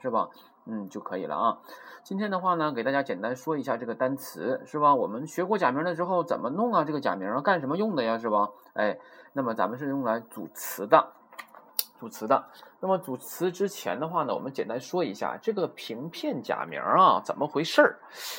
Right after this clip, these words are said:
这个东西吧，其实原来吧，讲课的时候吧，说还有一，有的可以说，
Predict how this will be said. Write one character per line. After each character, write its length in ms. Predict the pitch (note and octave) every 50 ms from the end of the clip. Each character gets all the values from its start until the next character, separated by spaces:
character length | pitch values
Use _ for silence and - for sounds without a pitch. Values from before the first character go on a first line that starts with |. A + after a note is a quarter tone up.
| - - - -
这 200 | - - F#4 F4
个 120 | A3 B2 A#2+
东 200 | B2+ A#2+ B2+ C3
西 140 | B2 B2 A2
吧， 180 | G2+ F2 F2+ -
其 180 | - - - G3+
实 180 | - - G3
原 360 | D#3 A#2+ A2+ G2+ B2 G3 B3+
来 360 | C#4+ F3 - - - - D3 F3
吧， 160 | A3 G#3 C3
讲 220 | - - - -
课 180 | - - - C#3
的 120 | A2+ G2+
时 100 | G#2 A2+
候 160 | G2+ A2 A2
吧， 140 | G#2 G2 F#2
说 340 | - - - - C3 C3+ B2+
还 160 | B2 - -
有 260 | - D3 C3+ - -
一， 220 | - - C#3 B2+ - -
有 280 | - A#2 - - - -
的 120 | - E3
可 220 | D#3+ - - B2
以 120 | D#3 B2+ G2
说， 420 | - - - A2+ G#2+ F2+ F#2 -